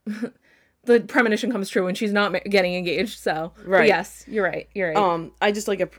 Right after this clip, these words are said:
Speaker 2: appreciated that, and it's not all about the relationship with
Speaker 1: It's
Speaker 2: the,
Speaker 1: not all
Speaker 2: the
Speaker 1: about the
Speaker 2: romance.
Speaker 1: ring ladies.
Speaker 2: <laughs> Exactly.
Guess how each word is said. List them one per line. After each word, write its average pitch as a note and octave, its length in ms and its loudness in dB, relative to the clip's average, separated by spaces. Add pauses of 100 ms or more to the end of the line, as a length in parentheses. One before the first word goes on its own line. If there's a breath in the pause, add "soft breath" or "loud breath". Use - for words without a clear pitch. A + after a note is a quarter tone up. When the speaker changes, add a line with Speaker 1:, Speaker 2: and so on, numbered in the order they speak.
Speaker 2:
appreciated F#3 680 -6
that, E3 160 -4
and E3 100 -8
it's E3+ 160 -14
not E3 540 -8
all D#3+ 220 -10
about D3+ 320 -10 (120)
the E3 120 -12
relationship D3 920 -10 (280)
with D#3 360 -4 (160)
Speaker 1:
It's - 140 -10
Speaker 2:
the, A3+ 80 -2
Speaker 1:
not A3 200 0
all G#3+ 140 4
Speaker 2:
the A3+ 60 8
Speaker 1:
about A3 240 4
the G#3+ 80 2
Speaker 2:
romance. G3 80 2 (160)
Speaker 1:
ring G3+ 80 0
ladies. F3 580 -2 (120)
Speaker 2:
<laughs> - 40 -18
Exactly. F#3 840 -8